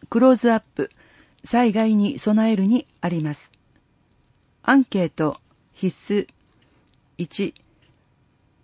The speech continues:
今月の広報について感想をお聞かせください。A、非常に良い。B、良い。C、普通。D、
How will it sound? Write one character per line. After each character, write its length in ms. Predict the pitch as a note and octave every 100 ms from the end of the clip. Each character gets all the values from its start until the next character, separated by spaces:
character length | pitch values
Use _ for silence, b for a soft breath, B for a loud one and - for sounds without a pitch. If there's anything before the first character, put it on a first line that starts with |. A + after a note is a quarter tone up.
| _
今 220 | - A#3+
月 200 | B3 B3
の 120 | A#3+ A#3
広 220 | C#4 B3+
報 120 | G#3+
に 160 | F3+ D#3
つ 120 | F#3+
い 120 | E3
て 280 | - D3 - -
感 200 | A3 A#3+
想 340 | - A3+ G#3+
を 120 | A3 _ -
お 60 | F3
聞 120 | G#3
か 140 | A3+
せ 160 | A3 G#3+
く 100 | G3
だ 140 | F#3+
さ 160 | - E3
い。 100 | - _ b b b b b -
A、 280 | F#3+ E3 - _ _ -
非 160 | F#3+
常 220 | F#3 A#3
に 160 | A3+ G#3
良 120 | G#3
い。 120 | F3+ _ _ _ _ -
B、 320 | D#3+ G3 D3+ _ _ _ _ -
良 160 | G3+ G#3
い。 120 | - _ _ _ _ -
C、 400 | - G3+ D#3 - -
普 140 | D3 D#3+
通。 420 | - G3+ F#3+ - _ _ _ -
D、 380 | D#3+ F#3+ D#3